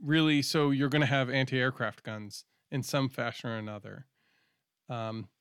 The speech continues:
and then from that, you're gonna use, you know, radar and guided missiles when you're kinda really far out.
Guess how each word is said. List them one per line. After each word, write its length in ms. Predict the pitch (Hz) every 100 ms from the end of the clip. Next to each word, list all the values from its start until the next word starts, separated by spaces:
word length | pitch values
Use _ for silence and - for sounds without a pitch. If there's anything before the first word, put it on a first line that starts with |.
| _
and 120 | 147
then 260 | 147 143 139
from 340 | 135 147 127
that, 420 | 127 143 135 131 -
you're 140 | 131
gonna 220 | 123 131
use, 560 | 127 127 127 127 120 - _ _ _ _ -
you 80 |
know, 160 | 131 123
radar 840 | 113 139 143 135 131 127 127 127 -
and 320 | 127 120 120
guided 360 | 135 135 143 131
missiles 520 | 127 - 120 113 -
when 140 | 131
you're 100 | 120
kinda 260 | 113 139 123
really 340 | 113 123 123
far 340 | 120 - 131 117
out. 240 | 101 -